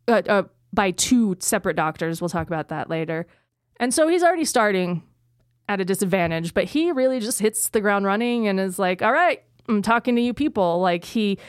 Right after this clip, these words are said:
acknowledges, maybe not to them, but it, he w-,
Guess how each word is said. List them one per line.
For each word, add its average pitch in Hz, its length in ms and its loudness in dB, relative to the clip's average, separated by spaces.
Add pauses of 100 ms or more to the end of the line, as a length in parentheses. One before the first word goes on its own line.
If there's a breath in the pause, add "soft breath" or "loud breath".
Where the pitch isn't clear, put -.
(180 loud breath)
acknowledges, 226 960 2 (220)
maybe 240 360 4
not 208 200 2
to 214 100 0
them, 180 460 2
but 180 160 2
it, 185 200 -4
he 220 200 -2
w-, 196 180 -4